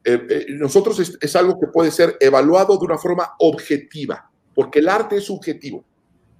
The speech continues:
El arte es subjetivo, pero las, pero las características técnicas no son subjetivas. Algo está afinado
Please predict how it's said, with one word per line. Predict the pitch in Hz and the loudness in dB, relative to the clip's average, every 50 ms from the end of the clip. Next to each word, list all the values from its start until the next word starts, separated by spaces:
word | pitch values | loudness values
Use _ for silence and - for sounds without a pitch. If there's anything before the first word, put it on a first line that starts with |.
| _ _ _ _ | _ _ _ _
El | - 117 135 | -4 0 0
arte | - 440 - 440 427 | 0 0 0 -2 -4
es | 415 - | -4 -4
subjetivo, | 196 - - 143 - - 120 98 82 - - _ _ _ _ _ _ _ _ | -4 -4 -4 -4 -4 -4 -4 -6 -6 -8 -12 _ _ _ _ _ _ _ _
pero | - 156 156 | 2 4 6
las, | 156 151 - - - - - - | 6 4 4 0 -4 -12 -2 2
pero | 156 151 151 | 2 4 4
las | 151 143 143 - - - _ _ _ _ _ - - | 2 0 0 -4 -12 -20 _ _ _ _ _ -18 -4
características | - 151 143 147 143 165 175 196 - 214 208 196 180 - - - | 0 0 0 2 0 -2 -6 -6 -8 -8 -6 -6 -6 -6 -2 0
técnicas | 190 185 185 175 170 165 165 175 170 170 - - | 0 0 0 -2 -8 -6 -4 -6 -6 -6 -6 -8
no | 175 190 | -8 -6
son | 180 - 185 185 | -4 -4 -6 -6
subjetivas. | 175 185 180 - - 160 - - 175 156 127 - - - | -4 -6 -8 -8 -8 -10 -8 -2 0 0 0 0 0 0
Algo | 160 175 185 185 | 0 0 2 0
está | 165 175 - 170 170 | 0 0 0 0 0
afinado | 165 - - 156 147 139 143 147 160 160 151 156 | 0 -2 -6 -12 -8 -4 -2 -2 0 4 4 4